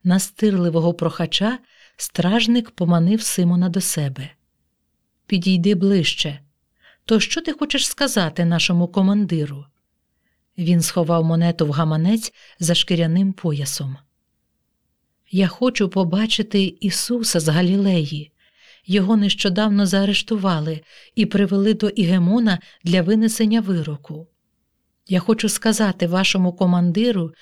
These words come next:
що я був з Ісусом і мене теж мають заарештувати. А ще я готував замах на конвой, хотів убити одного з вас»,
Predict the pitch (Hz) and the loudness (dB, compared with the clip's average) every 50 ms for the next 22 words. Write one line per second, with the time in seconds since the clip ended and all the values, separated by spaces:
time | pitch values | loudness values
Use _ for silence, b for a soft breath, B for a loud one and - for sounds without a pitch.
0 | b b b b - - - 196 190 214 233 240 190 170 196 233 226 214 - - | b b b b -2 0 0 0 2 2 2 0 0 0 -2 -2 -2 -2 -2 -2
1 | 240 208 - - - 240 233 202 - - 185 165 160 B B B B B 240 220 | -4 -2 -2 -2 -4 -4 -4 -4 -2 0 0 0 -2 B B B B B 2 2
2 | 208 208 196 202 202 202 202 - 240 247 233 220 - 180 180 196 226 220 214 202 | 2 4 2 0 0 -2 -2 -2 -2 0 2 0 2 2 2 2 2 2 2 0
3 | 175 - 226 220 214 220 220 - - - 240 220 190 175 151 139 - - - 156 | 0 0 0 0 0 0 0 -2 -2 -4 -4 -4 -4 -4 -4 -6 -10 -12 -14 -14
4 | 151 - _ _ _ _ _ _ _ _ - - 196 190 170 170 - - - - | -14 -14 _ _ _ _ _ _ _ _ -10 -6 -4 -2 0 0 -2 -2 -2 -2
5 | 247 269 269 262 - _ _ _ _ _ _ _ _ _ _ _ _ _ _ _ | -2 -2 -2 -4 -10 _ _ _ _ _ _ _ _ _ _ _ _ _ _ _
6 | _ _ - 202 180 220 247 233 226 240 240 240 233 214 233 247 233 233 202 - | _ _ -2 0 2 2 2 2 2 0 0 2 0 0 2 0 0 0 0 0
7 | 233 214 185 165 170 170 - 190 185 185 185 - 214 214 214 180 185 190 175 160 | 0 0 2 0 -2 -2 -2 -2 -2 -2 2 2 2 2 2 0 0 -2 -2 -4
8 | 151 - b b b b b b b - - 202 202 - - 254 269 262 - 233 | -6 -12 b b b b b b b 0 0 0 0 2 0 -2 -2 -2 -2 -2
9 | 208 175 165 240 269 269 - 208 185 - - 226 175 214 208 190 208 240 247 - | -2 0 2 0 -2 0 0 -2 -2 0 0 0 2 2 2 2 2 0 -2 -2
10 | 196 196 196 165 147 - - - - | -4 -4 -2 -2 -2 -6 -8 -12 -12